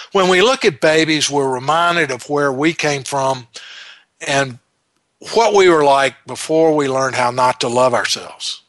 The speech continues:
Look at all of that innocence and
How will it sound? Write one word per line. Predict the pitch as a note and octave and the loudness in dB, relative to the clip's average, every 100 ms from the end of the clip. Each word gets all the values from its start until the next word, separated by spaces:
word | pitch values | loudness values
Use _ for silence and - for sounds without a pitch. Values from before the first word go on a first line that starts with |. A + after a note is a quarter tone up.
| _ _ _ _ _ _ _ _ _ - | _ _ _ _ _ _ _ _ _ -2
Look | G#3 B3 | 0 2
at | C4+ | 2
all | E3+ F3 F3+ | 4 4 4
of | D3 | 4
that | D3+ C3+ | 2 2
innocence | D3 C#3+ C#3+ - - - - - _ _ _ _ _ _ _ _ _ | -2 -4 -4 -6 -6 -10 -10 -12 _ _ _ _ _ _ _ _ _
and | C3+ B2+ | -10 -10